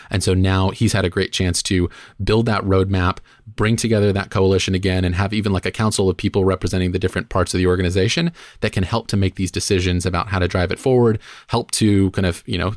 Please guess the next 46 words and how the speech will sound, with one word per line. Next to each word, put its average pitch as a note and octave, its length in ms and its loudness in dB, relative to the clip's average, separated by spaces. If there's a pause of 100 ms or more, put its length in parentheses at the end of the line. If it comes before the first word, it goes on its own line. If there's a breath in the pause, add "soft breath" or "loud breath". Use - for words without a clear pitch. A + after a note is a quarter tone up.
(260)
answer G#2+ 500 2 (220 loud breath)
where G2+ 180 2
we G2 120 4
need G2 240 2
answers F#2+ 360 0
and F#2 80 0
decisions F#2 460 0
on F#2 140 0
certain F#2 320 -2
kinds F2+ 280 -2
of F2 280 -4
decisions F#2+ 480 0
that F#2 100 0
we F#2 80 0
can F2+ 160 -2
make F2+ 240 0
about, F2 260 -2
you G2+ 60 -2
know, F2 160 0
icon E2+ 320 -2
fonts F#2 240 -2
versus G#2 180 2
S A#2+ 140 0
V C#3 80 -4
Gs, B2+ 220 -4
for - 80 -2
example. F2+ 400 -2 (280 loud breath)
Like, F#2 140 -4
those G#2 340 2
are A2+ 40 2
the G2 100 0
kinds G2 220 -2
of F2 80 -2
things F2+ 180 0
that G2+ 80 -14
this F2+ 140 -2
council G2+ 320 -2
now F2 180 0
can F2 180 -4
help F2+ 280 -6
to F#2 100 -2
decide F2 460 -2
for F#2 100 -2
the F2 100 0
overall E2+ 340 0
organization. F2 600 -6